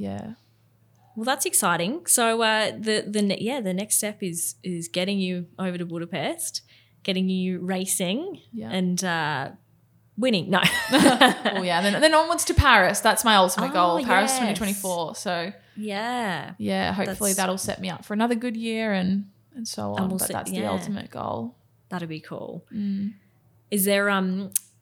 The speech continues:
Speaker 2: different, I don't know, training schedules or anything, or is it just for the next, till twenty twenty-four when you have to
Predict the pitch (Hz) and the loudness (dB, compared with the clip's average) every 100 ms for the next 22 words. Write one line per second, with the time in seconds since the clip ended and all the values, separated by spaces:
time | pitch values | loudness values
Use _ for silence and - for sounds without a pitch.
0 | _ _ _ _ _ _ _ - 220 - | _ _ _ _ _ _ _ -8 -4 -2
1 | 170 - - - - - 151 151 151 113 | 2 4 2 0 -8 -8 -6 -8 -10 -12
2 | 160 160 165 170 - 170 185 190 185 180 | -12 -8 -8 -8 -4 -2 0 -2 0 -2
3 | 180 175 175 175 175 175 180 185 180 175 | -2 -4 -6 -6 -4 -4 -2 -2 -2 -2
4 | - 180 175 - - _ _ _ _ - | -2 0 4 2 0 _ _ _ _ -6
5 | 190 185 180 - - - 202 196 196 185 | 0 0 0 -4 -4 -4 -4 -2 -2 -4
6 | 185 175 180 175 170 170 165 185 165 - | -4 -6 -6 -6 -6 -6 -6 -6 -8 -10
7 | 160 | -12